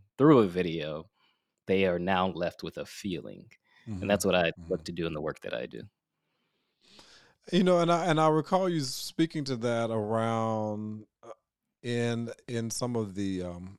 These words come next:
Speaker 2: episodes of the audiobook. And I had a thought, like, why is it so important to connect with people's feelings? Why is it so important for entrepreneurs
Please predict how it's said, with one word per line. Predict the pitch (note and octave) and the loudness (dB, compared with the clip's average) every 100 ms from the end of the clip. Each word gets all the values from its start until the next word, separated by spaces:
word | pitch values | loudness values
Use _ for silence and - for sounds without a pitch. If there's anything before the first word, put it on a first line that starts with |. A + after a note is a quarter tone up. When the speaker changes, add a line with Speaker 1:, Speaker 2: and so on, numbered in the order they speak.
| _ | _
Speaker 2:
episodes | B2 B2+ A2 A2 G2+ F#2 | -4 -4 -4 -2 -2 -4
of | G2+ G2+ F2 | -6 -6 -6
the | F#2 F2+ F2 F#2 _ _ _ _ | -6 -6 -8 -12 _ _ _ _
audiobook. | B2 D3 C3 G2+ F2 F2+ F2+ - _ _ _ _ _ _ _ _ _ _ A#2+ | 0 2 2 0 -4 -10 -12 -18 _ _ _ _ _ _ _ _ _ _ -4
And | B2 | 0
I | B2 | 2
had | C#3+ D#3 | 4 2
a | |
thought, | C3+ D3 D3+ A#2+ - | 2 4 4 2 -2
like, | A#2 G2+ - | -8 -8 -8
why | A2 B2+ C#3+ | 2 4 4
is | D#3+ | 2
it | D#3 B2 | -2 -4
so | - C3+ B2+ | -4 -2 -2
important | A#2 - C3 A2+ G#2 G#2 G2+ _ _ _ _ _ _ _ _ _ - | -6 -6 -6 -4 -8 -12 -14 _ _ _ _ _ _ _ _ _ -12
to | A#2+ | -10
connect | - A2+ A2 A#2 C3 A2 - - _ - | -4 -4 -2 0 0 -2 -14 -20 _ -12
with | G#2+ - - | -12 -12 -12
people's | C3 A#2+ A#2 G#2+ G2 F#2+ F2 - _ | -10 -8 -4 -2 -2 -6 -8 -14 _
feelings? | _ - - - A#2+ F2 E2+ F2 F#2 - - - _ _ _ _ _ _ _ _ _ _ _ _ | _ -20 -12 -4 -2 -4 -12 -20 _ -20 -20 -20 _ _ _ _ _ _ _ _ _ _ _ _
Why | - C3 D3+ | -2 0 2
is | D3+ | 0
it | B2+ | -4
so | - - C3+ C#3+ | -4 0 2 2
important | C3+ - B2 A#2 G#2 G#2 | -2 -6 -2 -2 -2 -10
for | - - G2+ F#2 | -14 -8 -6 -4
entrepreneurs | G#2+ G#2 - A2+ G#2+ A2+ B2 A#2+ A#2 A2+ A2+ | -6 -6 -8 -8 -6 -2 -2 0 0 -2 -4